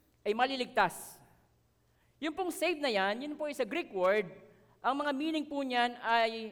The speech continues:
zozo. So, ang meaning po niyan ay to save, para iligtas, to deliver, makalaya ka doon. Anumang gapos, anumang addiction,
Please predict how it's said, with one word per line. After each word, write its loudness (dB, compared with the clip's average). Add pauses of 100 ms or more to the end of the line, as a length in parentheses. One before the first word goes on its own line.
(140)
zozo. 6 (640)
So, 8
ang 2
meaning 0
po 2
niyan 4
ay -2
to -12
save, 4 (1400)
para 4
iligtas, 2 (400)
to 0
deliver, 4 (560)
makalaya 4
ka -2
doon. 4 (800)
Anumang -4
gapos, 6
anumang -4
addiction, -4